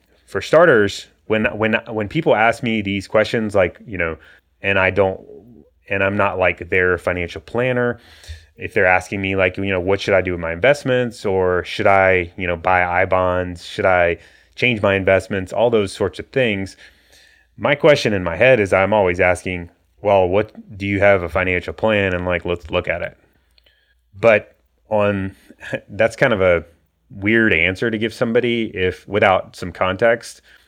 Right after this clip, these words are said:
So I typically just kinda brush off the question and have, like, a surface level conversation about, like, maybe, like, the pros and cons or something like that. But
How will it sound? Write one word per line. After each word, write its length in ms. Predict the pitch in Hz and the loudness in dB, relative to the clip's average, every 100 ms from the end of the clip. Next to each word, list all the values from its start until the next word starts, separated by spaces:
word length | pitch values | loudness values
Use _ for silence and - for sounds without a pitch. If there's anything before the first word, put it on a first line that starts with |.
| _ | _
So 140 | - 90 | 0 0
I 60 | |
typically 400 | 92 - 104 90 | 0 -4 -2 -4
just 220 | 82 85 | -4 -8
kinda 320 | - 87 80 - _ _ _ _ | -2 -2 -2 -8 _ _ _ _
brush 220 | 90 90 | -2 2
off 240 | 92 87 - | 2 0 -2
the 40 | |
question 440 | - 87 - 90 | -4 -4 -4 -6
and 100 | 85 | -6
have, 280 | 82 90 85 | -2 0 0
like, 180 | 87 82 | -2 -6
a 40 | |
surface 560 | - 110 107 92 - - _ _ _ _ | -4 -2 -2 -6 -10 -20 _ _ _ _
level 500 | 95 87 82 82 - _ _ _ _ | -4 -2 -2 -6 -8 _ _ _ _
conversation 680 | 95 87 85 82 90 85 90 | -4 -2 -2 -2 -4 -4 -8
about, 300 | 82 82 82 | -4 -4 -4
like, 220 | 87 87 - _ _ _ _ | -8 -12 -14 _ _ _ _
maybe, 400 | - 85 85 87 | -18 -16 -16 -14
like, 240 | - - | -14 -14
the 200 | 82 - _ _ | -18 -18 _ _
pros 220 | 92 87 | -4 -4
and 100 | 87 | -4
cons 300 | 92 90 87 | -4 -4 -4
or 60 | 82 | -8
something 240 | 90 85 | -10 -8
like 160 | 82 80 | -8 -4
that. 240 | 98 90 - - - - - _ 98 | -2 -2 -4 -20 -20 -20 -20 _ -10
But 400 | 98 120 113 | 2 2 2